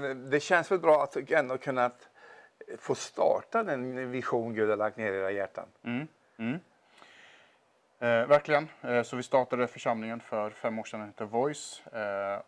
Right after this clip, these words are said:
Speaker 2: och jag tror att få leva i sin kallelse är nog något av det mest tillfredsställande,
Speaker 1: Mm.
Speaker 2: eh, som man kan göra. Paulus pratar om att han har fullbordat sitt lopp. Och veta att just nu så befinner jag mig på den banan där Gud har satt mig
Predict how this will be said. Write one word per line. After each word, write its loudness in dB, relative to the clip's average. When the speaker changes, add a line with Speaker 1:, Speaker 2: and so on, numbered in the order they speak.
Speaker 2:
och -6
jag -6
tror -4
att -8
få -6
leva 2
i -10
sin -10
kallelse -6
är -6
nog -8
något -10
av -8
det -8
mest -10
tillfredsställande, -6
Speaker 1:
Mm. -14
Speaker 2:
eh, -12
som -18
man -10
kan -14
göra. -6
Paulus -4
pratar -6
om -8
att -8
han -6
har -8
fullbordat -10
sitt -18
lopp. -10
Och -6
veta -2
att -6
just -6
nu -6
så -14
befinner -6
jag -2
mig -10
på -6
den -2
banan -2
där -8
Gud -14
har -12
satt -8
mig -16